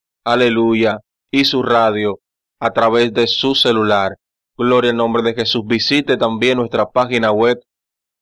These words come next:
donde, donde también podrá usted, aleluya, escuchar nuestra emisora radial. Aleluya. Resistiendo los tiempos radio punto online. Usted se dirige allí,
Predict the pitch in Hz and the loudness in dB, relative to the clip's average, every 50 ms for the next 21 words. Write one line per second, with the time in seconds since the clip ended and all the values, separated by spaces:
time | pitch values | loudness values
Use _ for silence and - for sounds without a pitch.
0 | _ _ _ _ _ _ _ _ _ _ 127 120 120 117 120 120 113 110 113 127 | _ _ _ _ _ _ _ _ _ _ -2 0 0 2 0 0 0 0 0 0
1 | 127 127 120 - 127 117 113 107 120 131 147 151 143 127 - 117 113 113 120 123 | 0 0 0 0 -2 -2 -2 -2 0 2 2 0 0 0 0 0 2 2 2 2
2 | 123 123 117 - - 127 120 117 117 - _ _ _ _ _ _ _ _ - 117 | 2 0 -2 -4 -2 -2 0 0 -2 -6 _ _ _ _ _ _ _ _ -4 -2
3 | 117 117 113 113 113 123 123 123 120 117 113 113 - - 117 - - 117 - - | 0 0 2 2 2 2 2 4 4 2 2 0 -4 -8 -10 -8 -8 -6 -4 -2
4 | 127 120 120 120 117 - - - 113 113 113 113 - 113 110 110 104 - - 113 | 0 0 0 0 -2 -4 -6 -4 -4 -4 -2 -2 -4 -4 -2 -2 -2 0 0 0
5 | 113 113 110 110 110 104 101 101 98 98 95 95 92 - _ _ _ _ _ _ | 0 0 0 0 0 0 0 0 0 -2 -2 -4 -6 -10 _ _ _ _ _ _
6 | _ _ _ - 117 120 117 110 107 104 101 101 98 95 95 - _ _ _ - | _ _ _ -2 0 0 0 0 0 -2 -2 -2 -2 -4 -6 -8 _ _ _ -8
7 | - 117 113 110 - - 107 - - - 123 127 131 131 131 127 127 127 127 135 | -4 -2 -2 -2 -4 -6 -10 -10 -6 -4 0 0 0 0 0 0 0 0 0 -2
8 | - _ _ _ _ _ 120 117 110 110 - 131 123 123 120 113 - 117 110 - | -6 _ _ _ _ _ -6 -6 -6 -4 -2 0 0 0 0 0 -2 -2 -2 -2
9 | - - 113 117 123 131 139 135 131 135 135 139 - - _ _ _ _ _ _ | -4 -6 -2 0 2 2 2 2 2 0 0 -2 -2 -6 _ _ _ _ _ _
10 | _ _ - 131 131 131 135 131 - 131 117 - - 123 117 117 113 110 107 104 | _ _ -4 -2 -2 0 -2 -2 0 0 0 0 0 0 2 2 2 0 0 0
11 | 98 95 92 90 - _ _ _ _ _ _ _ _ _ 120 107 - 131 123 117 | 0 -2 -6 -10 -14 _ _ _ _ _ _ _ _ _ -16 -6 -2 -2 -2 0
12 | - 131 123 117 113 120 123 120 - 123 117 113 104 120 135 143 151 156 | 0 0 2 2 2 0 0 0 0 0 0 0 0 0 0 0 0 -2